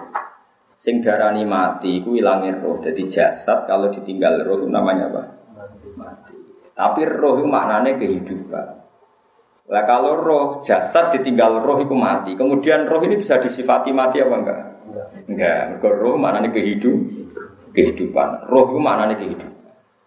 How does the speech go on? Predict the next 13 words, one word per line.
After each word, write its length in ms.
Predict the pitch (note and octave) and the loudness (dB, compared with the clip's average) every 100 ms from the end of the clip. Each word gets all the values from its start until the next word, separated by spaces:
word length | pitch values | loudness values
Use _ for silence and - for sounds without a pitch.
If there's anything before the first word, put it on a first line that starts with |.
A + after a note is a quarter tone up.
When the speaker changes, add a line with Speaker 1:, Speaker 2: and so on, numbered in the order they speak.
| _ _ _ _ _ _ - | _ _ _ _ _ _ -6
Speaker 1:
Nah, 160 | G#2 A#2 | -2 2
ngono 240 | D3+ D#3 | 2 2
para 240 | B2 A#2+ A2 | 2 4 4
nabi 400 | G#2 G2+ G#2+ G#2+ | 0 -2 -4 -2
itu 160 | C3 | 0
tidak 300 | B2+ - F#2 E2+ | -2 0 2 2
mati, 400 | E2+ E2 - - G2+ | 0 -2 -6 -10 -2
masih 340 | G#2 F#2+ C3 | 0 2 2
menunggui 560 | A#2+ A2 G#2 G2 F#2 F#2+ F#2 | 2 2 0 -2 -2 -2 -4
kita, 340 | F2+ - B2+ | -8 -2 2
masih 640 | A#2+ G2 - C3 C3 B2+ - - _ - | 2 0 -4 -2 -2 -4 -12 -20 _ -8
mengawal 640 | G#2 G2 F2+ F2+ E2 - | -4 0 2 0 0 -6
kita. 400 | - - - | -14 -14 -14